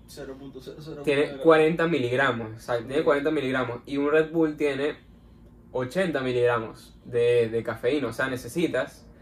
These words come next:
Speaker 2: eh, haga-, no sé.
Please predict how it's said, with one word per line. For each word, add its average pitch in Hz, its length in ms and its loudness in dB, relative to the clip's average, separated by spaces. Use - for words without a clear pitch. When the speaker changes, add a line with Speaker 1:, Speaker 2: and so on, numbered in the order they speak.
Speaker 2:
eh, 127 800 6
haga-, 127 260 -2
no 120 200 -8
sé. 127 280 -6